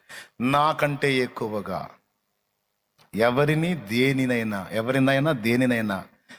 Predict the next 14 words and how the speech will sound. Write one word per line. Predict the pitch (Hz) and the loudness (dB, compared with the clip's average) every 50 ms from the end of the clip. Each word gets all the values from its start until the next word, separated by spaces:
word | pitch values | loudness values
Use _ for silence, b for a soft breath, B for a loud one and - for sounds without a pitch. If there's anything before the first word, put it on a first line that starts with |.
| B - | B -6
నాకంటే | 98 104 113 120 123 120 117 - - 131 139 139 151 143 | -4 -2 0 0 0 0 0 0 0 0 0 0 0 0
ఎక్కువగా | 131 131 127 - - 156 147 127 127 117 | 0 0 -2 -2 -2 -2 0 0 0 -2
ప్రేమించేవాడు | 110 - 123 131 139 147 151 143 135 - 127 110 107 104 110 - 151 | -2 0 0 0 2 2 0 0 0 0 0 0 2 2 0 0 -2
నాకు | 135 117 110 107 110 | -2 -4 -4 -4 -6
పాత్రుడు | 101 - 110 107 123 131 - - 127 117 110 | -6 -2 0 0 0 0 -2 -6 -6 -6 -6
కాడు. | 101 - - 95 90 90 87 85 107 113 104 - - - - - _ _ _ _ _ _ _ _ _ _ _ _ _ _ _ _ _ _ - - | -6 -6 -4 -4 -4 -2 -2 0 2 2 2 0 -2 -8 -20 -20 _ _ _ _ _ _ _ _ _ _ _ _ _ _ _ _ _ _ -6 -4
అంటే | 87 107 110 | -2 0 0
అర్థం | 110 107 110 131 127 127 | 0 0 0 0 0 2
చేసి | 127 117 120 | 0 0 0
నా | 117 110 101 | 0 2 2
వాడు | 98 101 104 107 110 107 | 2 2 2 2 0 -2
కాడు | 101 - - 104 98 95 92 | -4 -4 -2 0 0 0 -2
అని | 110 139 131 | -2 -4 -4
చెప్పాడు. | 101 - - - 82 - - | -6 -8 -10 -14 -14 -14 -16